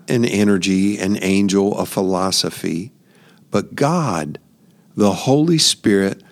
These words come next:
lives in you. And I think that needs to dawn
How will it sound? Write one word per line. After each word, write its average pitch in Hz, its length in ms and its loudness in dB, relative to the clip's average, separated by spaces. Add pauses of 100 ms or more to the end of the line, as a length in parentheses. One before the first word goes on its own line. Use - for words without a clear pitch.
(380)
lives 110 460 2
in 87 180 2
you. 82 300 -2 (460)
And 113 100 -2
I 123 80 2
think 160 220 2
that 156 140 2
needs 151 240 2
to 127 120 2
dawn 139 640 2